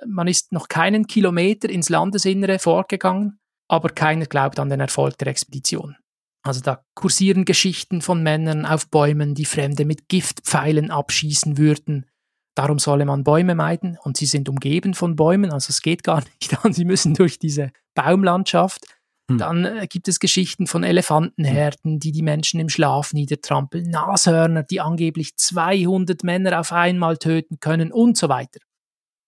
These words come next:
Speaker 1: Und als Burton mit zwei seiner Wegführer die Route plant, fragt der eine den anderen im Kachi-Dialekt, den Burton verstand und sprach, "Wird er ihn je erreichen?", also den See.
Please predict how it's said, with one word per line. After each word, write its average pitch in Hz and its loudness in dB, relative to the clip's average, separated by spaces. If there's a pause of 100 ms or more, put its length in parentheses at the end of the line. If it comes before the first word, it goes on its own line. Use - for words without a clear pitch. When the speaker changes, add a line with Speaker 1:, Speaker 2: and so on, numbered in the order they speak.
(320)
Speaker 1:
Und 208 4
als 196 4
Burton 202 4
mit 156 -8
zwei 151 0
seiner 147 -4 (160)
Wegführer 170 -2
die 160 -6
Route 180 -6
plant, 165 -2 (460)
fragt 175 4
der 160 2
eine 185 2
den 165 -2
anderen 180 0
im 151 -6
Kachi-Dialekt, 170 -4
den 147 -4
Burton 151 -2
verstand 147 -6
und 151 -8
sprach, - -4 (440)
"Wird 233 4
er 247 6
ihn 220 6
je 202 4
erreichen?", 220 0
also 143 -8
den 139 -8
See. 170 -6